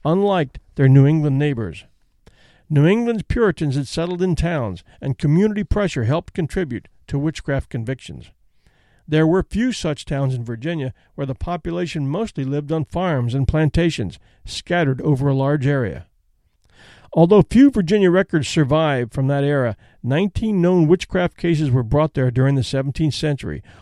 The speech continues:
all but one of which ended in acquittal. The one conviction was a sixteen fifty-six case of a man convicted of witchcraft and sentenced to ten stripes and banishment from the county. This came from an eighteen ninety-three article in the William and Mary Quarterly titled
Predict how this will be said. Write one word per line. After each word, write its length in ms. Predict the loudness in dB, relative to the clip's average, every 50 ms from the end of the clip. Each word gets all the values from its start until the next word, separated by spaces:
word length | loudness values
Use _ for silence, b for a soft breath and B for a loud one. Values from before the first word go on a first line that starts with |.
| B B B
all 240 | -4 -2 -2 0 0
but 160 | 0 -2 0
one 200 | 0 2 2 2
of 120 | 2 2 0
which 180 | -2 -2 0
ended 300 | 0 0 0 0 0 2
in 120 | 2 2 0
acquittal. 560 | 0 -2 -4 -4 -4 -4 -4 -4 -8 -10 -12 b b b b b b
The 100 | -4 -2
one 240 | 2 2 2 2 2
conviction 540 | 0 0 2 2 2 0 0 -2 -2 0 0
was 140 | 0 0
a 60 | -2 -6
sixteen 580 | -6 -8 -12 -14 -14 -12 -8 -4 -2 -2 -2
fifty-six 640 | 0 -2 -2 -2 -2 -4 -6 -6 -4 -6 -6 -8 -8
case 380 | -12 -8 -4 -4 -4 -4 -4 -4
of 80 | -2 0
a 80 | 0
man 340 | 0 0 0 -2 -2 -4 -4
convicted 460 | -4 -4 -2 -2 -2 -4 -4 -4 -4
of 100 | -4 0
witchcraft 560 | 0 0 0 -2 -4 -4 -4 -4 -4 -6 -8 b b b b b
and 160 | b -4 -2
sentenced 400 | -2 -2 -2 -2 -2 -2 -6 -4
to 100 | -4 -4
ten 460 | -4 -2 -2 0 0 0 0 -2 -4 -4
stripes 520 | -6 -10 -8 -4 -2 -2 0 -2 -4 -6 -14 b b b b
and 240 | b 0 0 2 2
banishment 480 | 0 0 0 0 0 0 0 -2 -4 -4
from 140 | -2 -4
the 60 | -4 -4
county. 480 | -4 -4 -4 -2 -4 -4 -8 -12 -16 _ b b b b b b b b
This 300 | 2 4 4 4 4 0
came 260 | -4 -4 -2 -2 0
from 160 | 0 0 -2
an 60 | -2 0
eighteen 480 | 0 -2 -2 -2 -2 0 2 4 4 4
ninety-three 640 | 4 2 2 0 0 0 -2 -4 -4 -4 -2 -2 -2
article 420 | -2 0 0 -2 -2 -2 -2 0 0
in 80 | 2
the 100 | 2 2
William 280 | 2 2 2 2 2 2
and 120 | 2 2
Mary 240 | 2 2 2 0 -2
Quarterly 560 | -4 -4 -2 0 2 2 2 0 -2 -4 -4
titled 420 | -4 -4 -4 -4 -4 -4 -6 -8